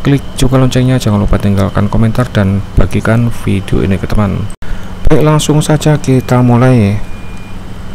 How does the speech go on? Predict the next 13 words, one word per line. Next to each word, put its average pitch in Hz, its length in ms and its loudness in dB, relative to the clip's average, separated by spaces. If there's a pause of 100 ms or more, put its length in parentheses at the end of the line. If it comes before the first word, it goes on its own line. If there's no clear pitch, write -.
(120)
Pertama, 117 320 2
ini 107 480 2
saya 90 160 0
akan 101 160 0
copy 104 320 0
dulu 98 320 2
link 104 640 0 (160)
dokumennya. 101 640 0
Ini 123 160 0
dikirim 113 560 0
linknya 110 400 2
ya, 98 160 0
teman-teman. - 320 0